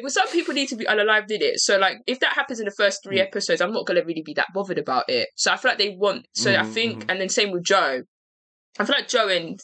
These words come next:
Speaker 1: Thingy are just gonna go at it in terms of manipulating people.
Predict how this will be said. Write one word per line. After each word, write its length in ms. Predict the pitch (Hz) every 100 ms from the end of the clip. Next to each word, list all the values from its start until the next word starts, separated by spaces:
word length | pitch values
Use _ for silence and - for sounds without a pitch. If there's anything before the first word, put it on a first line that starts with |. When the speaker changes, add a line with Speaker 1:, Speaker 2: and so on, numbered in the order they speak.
| 196
Speaker 1:
Thingy 260 | 185 147
are 80 | 131
just 120 | 143
gonna 160 | - 147
go 320 | 147 151 139 127 - _ _
at 120 | - -
it 220 | 147 135
in 300 | - _ _
terms 140 | - 165
of 80 | 151
manipulating 600 | 160 - 165 151 - 135
people. 540 | 151 151 - 139 135